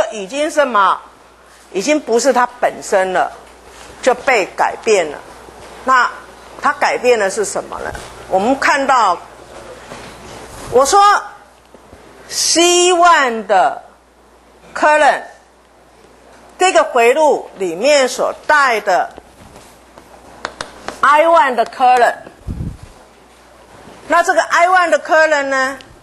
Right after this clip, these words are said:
产生的是V one的场。那这个V one的场呢，它在C two的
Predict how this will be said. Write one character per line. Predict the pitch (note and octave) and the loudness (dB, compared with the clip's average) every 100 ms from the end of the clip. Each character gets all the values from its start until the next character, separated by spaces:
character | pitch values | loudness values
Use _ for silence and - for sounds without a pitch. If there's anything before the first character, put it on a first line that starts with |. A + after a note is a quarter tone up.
| _ - - - - - - | _ -20 -20 -20 -20 -20 -4
产 | B3 G3+ F3+ | 0 0 -2
生 | F#3+ D4+ D#4+ E4+ | -2 0 2 2
的 | C#4 A3+ | 0 0
是 | - C4 F3+ - - - - - - - - | 0 0 0 -4 -20 -20 -20 -20 -20 -12 -2
V | D4+ D4+ | 0 4
one | D#4 C#4+ A3+ | 4 4 0
的 | G3+ | -6
场。 | - - C#3+ - - - _ _ _ _ _ _ - - - - - - - - | -4 -4 -4 -6 -20 -20 _ _ _ _ _ _ -20 -20 -20 -20 -18 -18 -16 -4
那 | E4+ | -2
这 | F4+ | 0
个 | F4 | 0
V | E4 E4+ | 0 0
one | F#4 F4 D#4 | 2 2 2
的 | C#4 | 0
场 | - - G3+ E3+ | -2 -4 -2 -2
呢， | F#3 A#3 A#3+ A#3+ - - - - - - - - - - - - - - - - - - - - - - - - - - - - - - - | -2 -2 -2 -6 -20 -20 -20 -20 -20 -20 -20 -20 -18 -18 -18 -20 -20 -20 -18 -10 -10 -10 -14 -14 -16 -16 -20 -20 -20 -18 -18 -18 -18 -16 -6
它 | - A3+ B3 - - - - - - - - - - - - - - - - - - - - - | 0 2 2 0 -8 -20 -20 -20 -20 -20 -20 -20 -20 -20 -20 -18 -18 -18 -18 -18 -18 -16 -16 -8
在 | - F#4+ E4 | 2 4 4
C | D#4 - - F#4 G4 G4+ G4 | 2 0 2 4 4 4 2
two | G4 F4 E4+ C4 | 2 0 2 2
的 | A#3 G3 D3+ A2+ | 2 2 2 0